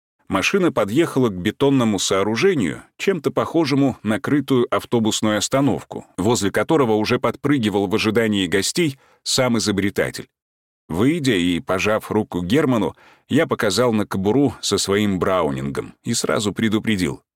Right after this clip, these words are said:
«Пистолет не отдам, как ни проси». А потом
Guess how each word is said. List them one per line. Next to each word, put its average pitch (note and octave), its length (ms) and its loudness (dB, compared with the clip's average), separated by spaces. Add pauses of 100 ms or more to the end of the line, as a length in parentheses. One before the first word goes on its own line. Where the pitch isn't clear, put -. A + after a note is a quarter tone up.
(160)
«Пистолет A#2 640 0
не A2+ 120 2
отдам, G2+ 540 0 (200)
как - 240 -2
ни B2 120 2
проси». B2 500 -2 (420)
А - 120 -2
потом D#3+ 400 0